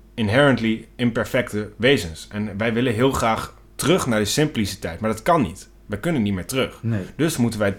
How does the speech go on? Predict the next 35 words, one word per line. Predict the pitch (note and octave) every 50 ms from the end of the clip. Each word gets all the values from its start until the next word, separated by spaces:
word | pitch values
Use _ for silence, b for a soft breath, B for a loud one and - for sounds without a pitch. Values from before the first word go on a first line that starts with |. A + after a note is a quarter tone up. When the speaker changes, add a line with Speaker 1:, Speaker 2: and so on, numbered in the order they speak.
| - - -
Speaker 1:
terug | - A#2+ A2+ G2+ A2
naar | G2+ F#2+ F#2+
de | F#2 G#2 -
all-be-, | G#2 G2 G2 F#2+ G2 C3+ D3+ D#3 -
of, | G#2 G2 -
eh, | A2 G2+
verder | - - D#3 D3+ A#2 G2 G#2 A#2 - - - - -
Speaker 2:
We | B2+
moeten | B2+ A#2+ - A2 A2+
Speaker 1:
naar | A2 A2+ -
de | D3
Speaker 2:
vooruit. | D3+ D3+ C3
Speaker 1:
all-being. | A#2+ A#2+ A#2 G2+ B2+ E3 D#3+ A#2 E2+ D#2+ E2 b b b b b b b b b b b b b b b b -
En | - A2 G#2+ G#2+ G2+ G2+ - -
wij | - F#2+ A2+ B2 C3
zijn | A#2+ B2+ A#2
als | A2+ G#2
mensen | A2+ B2 B2+ B2 B2 - - -
eigenlijk | A#2 C#3 C3+ C3+ A#2 G#2+ -
alleen | - A2 A#2 A#2+ B2
maar | A#2 G#2+ G#2
een | G2
soort | - B2 A2
van | - A2+ G2+ G2 -
tussenfase. | - F#3 E3 - A2+ - - F#2+ E2 E2+ F2 F#2+
We | F2+
zijn | F2 G#2+ G#2
een | G2 F#2
traject. | - G#2+ A2 A#2+ C3+ C3+ - - -
We | F#2+ F#2
zijn | F2 A2 G#2 G#2 G2+ G2+ B B B B B B B B B
het | - G2+ G#2
soort | - C3 B2 A2+ -
van | A#2+ A2 A2
het | - A2+ G2+ - -